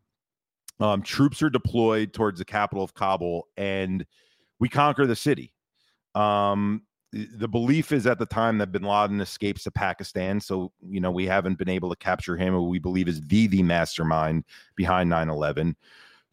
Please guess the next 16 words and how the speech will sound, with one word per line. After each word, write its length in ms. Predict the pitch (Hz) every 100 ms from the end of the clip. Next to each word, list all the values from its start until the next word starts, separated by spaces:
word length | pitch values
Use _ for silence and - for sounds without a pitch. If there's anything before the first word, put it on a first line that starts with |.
| -
Two 120 | 175
thousand 380 | 208 190 160 160
two 480 | - 156 156 147 143
comes 280 | - 139 120
around, 480 | 127 127 123 123 -
Congress 440 | - 127 131 127
approves, 680 | - 95 110 123 117 113 92
th-, 160 | - -
listen 260 | 123 139 127
to 60 | 113
this 180 | 107
number, 260 | 120 104 92
thirty-eight 800 | - - 139 147 156 139 107 85
billion 460 | 113 131 131 127
in 100 | 110
spending, 640 | 101 - 110 98 78 71